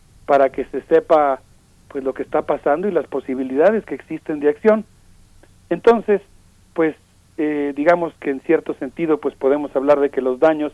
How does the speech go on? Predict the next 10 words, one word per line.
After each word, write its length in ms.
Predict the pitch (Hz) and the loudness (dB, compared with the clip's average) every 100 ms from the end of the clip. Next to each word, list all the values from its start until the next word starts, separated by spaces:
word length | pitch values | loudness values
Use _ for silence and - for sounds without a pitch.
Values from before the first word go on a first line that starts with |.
| _ _ _ _ _ | _ _ _ _ _
<clears throat> 440 | _ _ _ _ | _ _ _ _
en 400 | - 196 - 165 | -6 -6 -4 -4
muchos 400 | 165 202 226 196 | 0 0 2 -2
sentidos 480 | 156 139 - 170 160 - | -2 -8 -4 0 0 -2
son 300 | 151 147 147 143 | -4 -4 -4 -4
irreversibles, 840 | 131 143 151 - 180 151 147 - | 0 2 0 -2 -6 -4 -6 -8
y 60 | |
señala 400 | 123 135 147 143 131 | -10 -4 0 2 0
Squazzoni 540 | - 135 160 143 139 | -4 -4 -2 -2 -4
que, 300 | - 131 120 | -2 0 -2